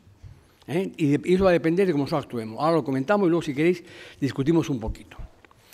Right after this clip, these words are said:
Mirad, este es, este son cifras del V I H en el mundo, ¿eh? Y son cifras que se repiten, se repiten, se repiten, para destacar un poco la importancia que el V I H tiene.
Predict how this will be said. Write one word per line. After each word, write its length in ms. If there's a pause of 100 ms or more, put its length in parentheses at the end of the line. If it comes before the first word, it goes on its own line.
(260)
Mirad, 300
este 280
es, 260
este 240
son 400
cifras 640
del 180
V 140
I 60
H 180
en 80
el 80
mundo, 360 (220)
¿eh? 260
Y 60
son 160
cifras 240
que 60
se 120
repiten, 440
se 80
repiten, 240
se 80
repiten, 380 (340)
para 160
destacar 580
un 160
poco 420 (240)
la 100
importancia 600
que 100
el 100
V 100
I 60
H 120
tiene. 340